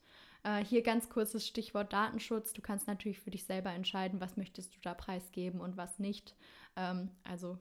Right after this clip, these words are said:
fühl dich nicht gedrängt von den <laughs> Infos, die wir hier weitergehen. Aber generell, gerade wenn's um, ja, noch eine Kalorienangabe oder so geht, da kann es natürlich hilfreich sein, wenn du eben Daten wie dein, dein Gewicht und deine Größe zur Verfügung stellst.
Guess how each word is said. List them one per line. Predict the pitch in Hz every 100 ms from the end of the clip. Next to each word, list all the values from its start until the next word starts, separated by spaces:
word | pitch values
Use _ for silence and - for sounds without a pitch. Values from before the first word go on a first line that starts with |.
| -
fühl | 185
dich | 190 -
nicht | 196
gedrängt | - - 202 196
von | - 220
den | 226
<laughs> | -
Infos, | 254 247 226 220
die | 226
wir | 214
hier | 196
weitergehen. | 196 208 220 208 202 208 - - - -
Aber | 214 220
generell, | 247 277 262 254 240
gerade | 220 220 220
wenn's | 208 208
um, | 202 202 190 180 185
ja, | 190 180
noch | 180 196
eine | 180
Kalorienangabe | - 190 185 254 277 240 220 208 202 202
oder | 190 190
so | 185
geht, | 185 196 196 190 185
da |
kann | 190 190
es | 185
natürlich | 185 185 185
hilfreich | - 185 - 185
sein, | 185 185 185
wenn | 180
du | 185
eben | - 180 185 185 - - - - -
Daten | 208 196 208 196
wie | 196
dein, | 190 185 185 180 180
dein | 180 185
Gewicht | 185 175 175 -
und | 180 180 - -
deine | 175 175 170
Größe | - 175 175 - 185
zur | - -
Verfügung | 175 170 - 196 196 180
stellst. | - - 165 180 - -